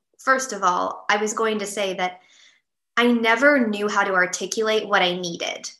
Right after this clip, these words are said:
And it's, it's kind of like, I remember when I was having, I, I remember having, I mostly remember the partners that I just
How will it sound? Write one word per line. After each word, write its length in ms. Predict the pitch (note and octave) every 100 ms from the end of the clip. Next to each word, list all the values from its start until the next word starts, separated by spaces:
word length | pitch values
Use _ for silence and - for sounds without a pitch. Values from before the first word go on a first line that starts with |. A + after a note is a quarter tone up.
| _ _ _ _ _ _ _ -
And 120 | A3+ A#3
it's, 320 | A3+ - -
it's 260 | A#3 A#3 -
kind 340 | - A3 A#3+
of 160 | C4+ C4
like, 360 | A#3 G#3+ - - _ _
I 100 | A3
remember 1080 | A#3+ A3+ G#3 G#3 A3+ C4 C4+ C4 C4 - -
when 220 | G#3 A3
I 100 | G#3+ G3+
was 160 | G3 -
having, 600 | G3 G3+ G#3+ A3 A3 A3 _ _ _ _ _ _
I, 100 | B3
I 140 | A#3+ C4+
remember 300 | C#4+ D#4+ E4+
having, 580 | C4+ B3+ A#3+ A#3 A3+ -
I 100 | A#3+
mostly 520 | A#3 A#3 C4+ B3+ B3 A3
remember 340 | G#3 G3 G3
the 100 | G3
partners 560 | F#3+ G3 G3 F#3 F#3+ -
that 120 | F#3
I 120 | F#3
just 540 | F#3 F#3 - - -